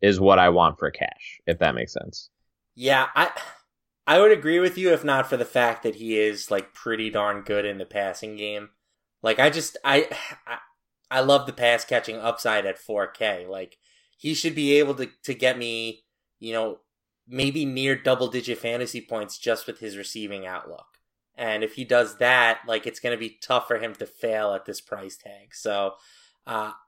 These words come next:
Speaker 2: I'm not gonna be full fading him. I might wanna be, you know, like, in line with the average on the field. Because I do hear what you're saying. Like, if Oakland does mail this game in and he flops, you're gonna have a leg up on, you know,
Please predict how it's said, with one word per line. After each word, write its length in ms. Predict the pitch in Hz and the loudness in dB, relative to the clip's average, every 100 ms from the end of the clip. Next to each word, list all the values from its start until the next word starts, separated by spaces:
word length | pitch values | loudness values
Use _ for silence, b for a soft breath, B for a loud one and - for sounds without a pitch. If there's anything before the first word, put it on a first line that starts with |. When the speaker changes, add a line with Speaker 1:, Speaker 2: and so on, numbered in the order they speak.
| _ - | _ -4
Speaker 2:
I'm 180 | 143 165 | 0 2
not 220 | 180 170 | 4 4
gonna 160 | 180 151 | 2 2
be 140 | 139 | 0
full 420 | 135 - 131 135 | -6 0 2 2
fading 440 | 131 143 143 147 147 | 2 2 2 0 -2
him. 340 | 160 156 156 _ _ _ _ - | -6 -6 -10 _ _ _ _ -8
I 100 | 120 | -4
might 360 | 127 131 127 120 | 0 2 2 2
wanna 240 | 120 120 | 2 2
be, 440 | 120 117 113 113 110 | -2 -6 -6 -8 -8
you 120 | 117 | -6
know, 200 | 113 107 | -2 -2
like, 280 | 104 104 98 - | 2 0 -2 -4
in 200 | 123 113 | -4 0
line 380 | 110 110 107 107 | 0 0 0 -2
with 120 | 107 | -2
the 140 | 107 | 2
average 340 | 104 104 101 107 | 4 2 0 -2
on 140 | 101 | -2
the 80 | 95 | -4
field. 500 | - 101 101 98 - _ _ _ _ | -10 -4 -2 -2 -6 _ _ _ _
Because 240 | 143 143 170 | -2 4 4
I 60 | |
do 180 | 165 196 | 4 2
hear 220 | 165 175 | 2 4
what 160 | 160 147 | 6 4
you're 80 | 127 | 0
saying. 380 | - 127 107 101 | 0 0 0 0
Like, 240 | 107 - - | -2 -2 2
if 220 | 151 147 | 2 2
Oakland 380 | - 143 139 123 | 0 0 0 0
does 240 | 117 123 110 | 4 2 2
mail 300 | 113 113 113 | 0 2 4
this 180 | 110 | 2
game 300 | - 110 104 | -2 -4 -2
in 380 | 110 107 98 95 _ _ _ _ _ | 0 0 -2 -8 _ _ _ _ _
and 200 | 139 131 | -2 -2
he 140 | 117 123 | -2 -8
flops, 500 | - 123 117 110 - | 0 2 4 2 0
you're 100 | 120 | -2
gonna 140 | 120 | 0
have 140 | 113 113 | 0 2
a 60 | |
leg 240 | 113 113 113 | 2 2 2
up 180 | 107 | 2
on, 420 | 107 101 98 98 95 _ _ _ - | 0 -2 -4 -8 -16 _ _ _ -6
you 100 | 107 | -2
know, 280 | 98 95 | 0 -2